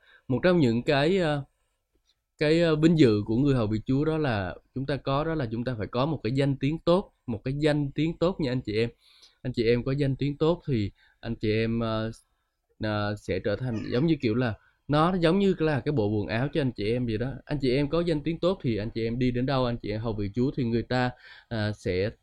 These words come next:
à, à, là, sẽ tôn trọng anh chị em. Còn nếu như mà cái danh tiếng của anh em tệ quá rồi thì đi đến đâu người ta cũng xem đó như là một cái điều rủa xả, <laughs> một cái điều ghê tởm vậy đó.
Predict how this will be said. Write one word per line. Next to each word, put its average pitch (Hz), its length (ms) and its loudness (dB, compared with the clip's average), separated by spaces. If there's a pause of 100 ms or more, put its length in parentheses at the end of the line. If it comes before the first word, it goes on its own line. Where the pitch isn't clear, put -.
(200)
à, 98 320 -4 (460)
à, 104 160 -2 (100)
là, 107 140 -6 (380)
sẽ 107 240 0 (240)
tôn 156 220 6
trọng 101 240 0
anh 113 120 -2
chị 104 140 -6
em. 120 200 -2
Còn 127 160 0
nếu 143 140 4
như 190 120 2
mà 120 220 0
cái 143 160 -4
danh 160 180 2
tiếng 165 240 0
của 131 100 0
anh 127 180 0
em 139 240 -2
tệ 98 180 -2
quá 131 220 0
rồi 123 260 0 (500)
thì 127 80 4
đi 131 120 2
đến 143 180 0
đâu 139 160 2
người 117 140 0
ta 120 160 -2
cũng 110 180 -4
xem 127 220 0
đó 123 120 0
như 147 160 0
là 123 140 0
một 101 180 -2
cái 139 100 -2
điều 117 300 2
rủa 101 140 0
xả, 101 400 -4
<laughs> - 40 -6
một 123 160 0
cái 123 80 0
điều 120 240 0
ghê 117 240 2
tởm 98 240 -2
vậy 127 120 0
đó. 120 140 -2